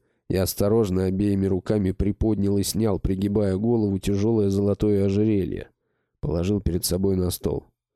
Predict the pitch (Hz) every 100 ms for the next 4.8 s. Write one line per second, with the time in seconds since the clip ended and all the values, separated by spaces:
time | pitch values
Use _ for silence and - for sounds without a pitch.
0 | _ _ _ - 98 101 98 - 101 95
1 | - - - 87 92 90 90 92 87 98
2 | 95 78 - - - _ - 98 98 98
3 | 113 110 104 - 104 98 - 110 104 98
4 | 95 - - 101 98 - - -